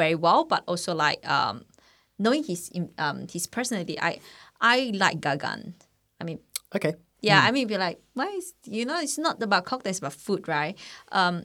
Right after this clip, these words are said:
Speaker 1: I never been a foodie until I met Philip, my better half.
Speaker 2: Hmm.
Speaker 1: Until I went to Gagan, really, I mean, I've seen him many times outside the restaurants. Um, um, um,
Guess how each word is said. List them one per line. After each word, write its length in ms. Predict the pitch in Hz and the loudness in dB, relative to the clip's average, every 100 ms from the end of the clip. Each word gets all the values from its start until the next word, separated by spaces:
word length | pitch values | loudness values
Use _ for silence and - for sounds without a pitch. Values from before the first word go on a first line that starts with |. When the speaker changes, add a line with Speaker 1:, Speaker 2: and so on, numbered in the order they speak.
| - | -4
Speaker 1:
I 120 | 202 | 0
never 280 | 226 269 330 | 2 2 0
been 200 | 247 185 | -2 -4
a 60 | 165 | -4
foodie 560 | - 165 147 143 185 - | -4 -6 -4 -6 -10 -8
until 300 | 160 175 180 143 | -6 -4 -6 -6
I 60 | |
met 200 | - 123 | -8 -10
Philip, 320 | - - - _ _ _ | -12 -14 -16 _ _ _
my 100 | 160 | -4
better 220 | 143 139 147 | -4 -4 -6
half. 160 | - - _ - - | -10 -12 _ -8 -2
Speaker 2:
Hmm. 200 | 170 123 - _ _ _ - _ _ - - _ - | 0 -2 -14 _ _ _ -20 _ _ -20 -20 _ -6
Speaker 1:
Until 260 | 202 208 190 | -2 2 2
I 40 | |
went 280 | 175 175 175 | 2 0 -2
to 240 | 160 143 - | -6 -6 -4
Gagan, 600 | - 160 156 147 143 - - | 0 0 0 -4 -4 -10 -10
really, 500 | 165 156 151 143 - _ _ | -8 -4 -4 -6 -10 _ _
I 80 | 170 | -6
mean, 100 | 156 | -4
I've 80 | 156 - | -2 2
seen 120 | 208 | 2
him 140 | 196 180 175 | 0 -4 -8
many 180 | 156 151 | -8 -10
times 500 | - - - - - | -10 -12 -10 -10 -10
outside 480 | - 143 - 165 - - | -10 -4 -2 -2 -2 -8
the 320 | - - - - | -10 -10 -12 -10
restaurants. 680 | 147 - 139 - - - - _ _ _ _ _ _ _ - | -10 -8 -10 -8 -6 -6 -8 _ _ _ _ _ _ _ -4
Um, 380 | 160 139 82 - | -2 -2 -8 -14
um, 320 | - 151 156 - | -10 -8 -8 -10
um, 140 | 156 | -12